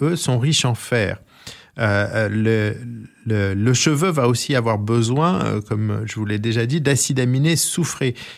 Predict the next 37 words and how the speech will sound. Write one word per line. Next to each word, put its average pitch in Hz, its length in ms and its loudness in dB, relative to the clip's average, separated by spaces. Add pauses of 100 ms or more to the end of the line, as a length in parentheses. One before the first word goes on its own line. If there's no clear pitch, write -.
C'est 143 200 0
la 117 320 4
principale 135 1040 0 (260)
composante 156 640 2
de 127 80 0
la 113 140 2
protéine 131 560 -2
qu'on 117 200 -2
appelle 127 400 -2
la, 95 160 -4
la 98 160 -6
kératine 139 600 0
et 113 80 -2
qui 107 380 -6 (120)
constitue 113 520 -4
la 107 120 0
fibre 123 420 -2
du 110 120 -2
cheveu. 101 380 -6 (400)
Et 113 120 2
donc, 139 320 0
euh, 107 280 0
le, 104 360 0
le 120 260 2
soufre 175 540 0
va 113 200 2
se - 80 -8
trouver, 117 360 -2
ben, 107 180 0
dans 117 180 0
l'alimentation, 113 920 0
dans 95 240 -2
l'ail, 117 640 2
dans 92 280 -2
l'oignon, 110 680 2
la 98 160 -2
ciboulette, 107 720 -2